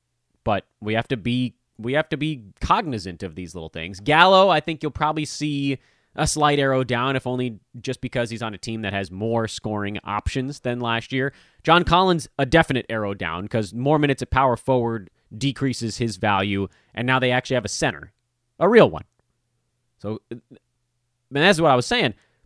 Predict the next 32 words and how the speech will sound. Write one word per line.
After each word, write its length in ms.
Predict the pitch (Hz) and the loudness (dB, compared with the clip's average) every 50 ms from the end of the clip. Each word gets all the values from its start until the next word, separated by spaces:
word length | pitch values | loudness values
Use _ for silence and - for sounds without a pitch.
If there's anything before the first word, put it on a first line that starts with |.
| _ _ _ _ _ _ - 117 | _ _ _ _ _ _ -6 2
Basically, 440 | - 170 208 226 - - 165 160 | 4 6 6 4 4 2 2 4
everybody 380 | 190 214 208 180 151 151 147 143 | 4 4 4 4 4 4 2 2
on 160 | 151 180 180 | 2 0 0
this 160 | 139 123 - | 0 -2 -6
team 400 | - - 110 95 92 92 107 113 - - | -6 -6 -6 -4 -4 -6 -8 -10 -8 -4
has 220 | 127 123 135 127 | -2 0 0 2
their 160 | 123 131 131 151 | 2 2 2 4
arrow 180 | 165 160 147 | 4 4 2
pointed 280 | - 147 147 143 131 113 | 2 0 -2 -2 -2 -4
slightly 280 | - 131 131 123 123 | -4 -4 -4 -2 -2
down. 180 | 120 131 104 87 | -2 -2 -4 -4
Capello's 460 | - - - 147 143 151 151 147 135 | -4 0 4 6 6 6 6 4 4
arrow 200 | 147 147 147 143 | 4 4 4 2
slightly 360 | 131 - 139 139 143 147 143 | 2 2 0 0 2 0 -2
down 280 | 131 131 123 123 131 127 | -2 -2 -2 -2 -2 -4
'cause 80 | 123 113 | -6 -6
he's 80 | 107 | -2
not 120 | 127 123 117 | -2 -2 -2
gonna 80 | 127 | -2
play 140 | 127 131 123 | 0 0 0
as 80 | 120 107 | 0 -2
many 160 | 120 123 120 | -4 -4 -4
minutes 280 | 110 107 113 120 107 | -2 -2 -2 -2 -2
as 120 | - 120 110 | -4 -6 -4
he 60 | 113 | -2
did 140 | 110 120 120 | -4 -4 -4
in 60 | 117 | -4
Houston 400 | 95 101 104 107 - - 107 107 | -8 -6 -6 -6 -6 -8 -8 -4
last 300 | 107 101 101 98 - - | -2 -2 -4 -4 -6 -6
year. 260 | 107 101 101 101 95 _ _ _ _ _ _ _ _ _ _ _ _ _ _ - | -4 -4 -4 -4 -6 _ _ _ _ _ _ _ _ _ _ _ _ _ _ 0
It's 160 | 165 170 - | 0 4 8
everyone. 440 | 208 214 190 165 135 87 78 76 | 10 10 10 8 4 2 -2 -10